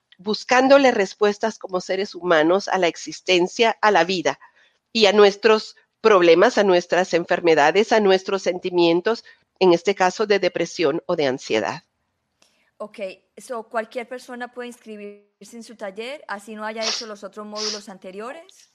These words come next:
Speaker 1: Sí se puede inscribir y yo sugiero que la persona que se va a inscribir a este taller pueda más adelante entrar a la página Rosario Urrutia Talleres,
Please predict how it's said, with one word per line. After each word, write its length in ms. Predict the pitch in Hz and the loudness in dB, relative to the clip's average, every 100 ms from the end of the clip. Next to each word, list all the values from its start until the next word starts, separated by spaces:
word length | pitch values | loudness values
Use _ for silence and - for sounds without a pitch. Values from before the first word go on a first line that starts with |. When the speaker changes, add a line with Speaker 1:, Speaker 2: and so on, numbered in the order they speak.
| _ _ - _ _ | _ _ -20 _ _
Speaker 1:
Sí 260 | - - 269 | -4 2 2
se 140 | 330 | 2
puede 240 | - 277 254 | 4 6 6
inscribir 800 | 247 - 214 196 190 214 - _ | 2 -2 -6 -2 -2 -2 -6 _
y 520 | - 226 214 196 190 _ - _ _ _ _ _ _ _ - | -6 -4 -4 -6 -10 _ -20 _ _ _ _ _ _ _ -6
yo 220 | 190 214 | 2 2
sugiero 680 | - 254 - 196 135 - _ | 2 -4 2 4 4 0 _
que 100 | 220 | 0
la 120 | 185 | 2
persona 360 | 175 170 190 202 | 2 0 2 2
que 100 | 240 | 2
se 100 | 226 | 0
va 80 | 180 | 2
a 20 | |
inscribir 400 | 185 - 208 185 | 0 -4 -2 0
a 80 | 170 | 0
este 240 | 175 208 | 0 -6
taller 640 | 214 180 180 185 247 - _ _ _ | -4 -2 2 2 0 -10 _ _ _
pueda 300 | - 214 214 | 4 6 6
más 280 | 220 196 214 | 4 2 2
adelante 720 | 214 185 165 156 170 220 269 _ _ - _ _ - | 0 2 4 2 0 -2 -4 _ _ -20 _ _ 2
entrar 440 | 202 202 190 185 - | 2 4 4 4 2
a 60 | 214 | 0
la 160 | 202 | 2
página 400 | 180 202 220 214 | 0 0 0 2
Rosario 480 | 208 180 - 165 180 | 0 -4 -2 -2 -4
Urrutia 440 | 185 185 - 196 | -8 -10 -8 -8
Talleres, 640 | 226 262 226 180 190 - | -6 -4 -2 -2 -4 -10